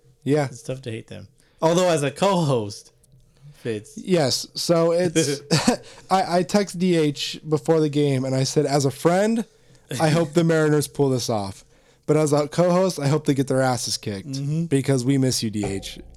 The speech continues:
Speaker 2: <laughs> Yeah, we sure do.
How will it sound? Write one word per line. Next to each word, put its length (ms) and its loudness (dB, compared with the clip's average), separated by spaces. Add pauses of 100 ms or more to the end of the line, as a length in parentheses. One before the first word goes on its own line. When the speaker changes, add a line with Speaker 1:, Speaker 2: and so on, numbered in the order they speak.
(160)
Speaker 2:
<laughs> 1000 -2 (560)
Yeah, 220 -4
we 120 -2
sure 240 -4
do. 300 -2